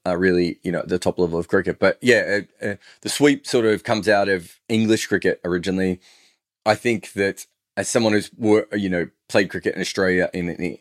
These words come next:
and in England, I think it maybe got slightly bigger in, in those places. Um, and then when the reverse sweep happened, that was a way of putting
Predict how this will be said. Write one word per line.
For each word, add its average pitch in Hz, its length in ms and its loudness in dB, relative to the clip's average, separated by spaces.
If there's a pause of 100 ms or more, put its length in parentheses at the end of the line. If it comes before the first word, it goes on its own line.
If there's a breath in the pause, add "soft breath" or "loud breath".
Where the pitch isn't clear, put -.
and 92 140 0
in 85 120 -2
England, 87 420 0 (760 loud breath)
I 95 60 -8
think 101 200 -4
it 101 180 -6
maybe 104 260 2
got 92 220 0
slightly 95 260 0
bigger 90 360 -2
in, 87 180 -4
in 87 160 -4
those 87 200 0
places. 87 580 -2 (320 soft breath)
Um, 85 340 -2 (240)
and 101 160 0
then 98 160 2
when 101 120 2
the 90 100 2
reverse 92 320 2
sweep 92 220 -4
happened, 87 540 -6
that 92 80 -2
was 87 140 -6
a - 20 -8
way 85 160 0
of 82 80 -4
putting 85 240 -8